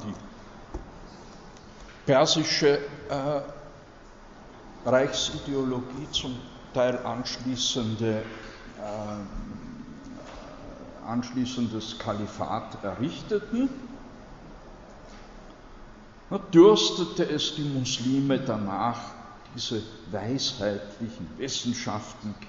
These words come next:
kennenzulernen. Sie hatten von Bischöfen und Priestern der christlichen Untertanen von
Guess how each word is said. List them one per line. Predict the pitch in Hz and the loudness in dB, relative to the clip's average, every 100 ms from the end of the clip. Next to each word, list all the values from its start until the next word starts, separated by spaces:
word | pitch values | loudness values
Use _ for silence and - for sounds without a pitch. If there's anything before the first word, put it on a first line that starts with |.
| - | -2
kennenzulernen. | 139 170 139 131 151 123 110 113 110 110 98 80 - - - 220 | 0 2 2 2 2 2 2 2 4 4 0 -4 -10 -12 -4 -2
Sie | 147 143 | 2 4
hatten | 139 147 139 | 4 2 2
von | 143 117 | 2 0
Bischöfen | 202 208 - 185 156 165 139 | -2 -4 2 4 4 0 -2
und | 117 - 127 | -4 -4 -4
Priestern | 143 202 - - 185 151 | -4 0 2 4 2 6
der | 139 - | 4 4
christlichen | - 147 202 - - 170 160 135 | 2 2 2 0 -2 -4 -4 -2
Untertanen | 143 185 - 190 156 - 113 117 135 143 143 | 2 0 0 0 0 0 2 2 2 2 0
von | - 143 139 | -2 -2 -2